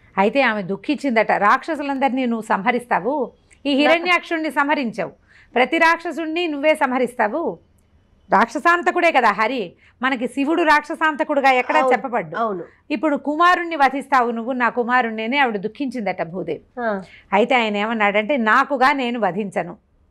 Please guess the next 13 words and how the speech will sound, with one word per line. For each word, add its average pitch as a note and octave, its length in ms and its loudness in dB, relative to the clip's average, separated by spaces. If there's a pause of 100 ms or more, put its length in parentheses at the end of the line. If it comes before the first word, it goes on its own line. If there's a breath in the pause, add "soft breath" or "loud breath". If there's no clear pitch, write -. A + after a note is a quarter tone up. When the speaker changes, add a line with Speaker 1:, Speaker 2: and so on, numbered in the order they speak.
(120)
Speaker 1:
ఇతను A#3+ 400 0
మా G#3 200 -2
తల్లి A#3+ 440 0
చేతిలోనే C4+ 400 0
మరణిస్తాడు, G3+ 580 -2 (320 soft breath)
వీడికి C#4 200 0
ఆసురీ C#4 360 2
గుణం D#4 360 -4
గణం D4 200 0
పెరిగిందనుకో D4+ 640 2
బుద్ధి, G3+ 500 0 (360 soft breath)
మరణించక E4 460 0
తప్పదు." F#3 460 -4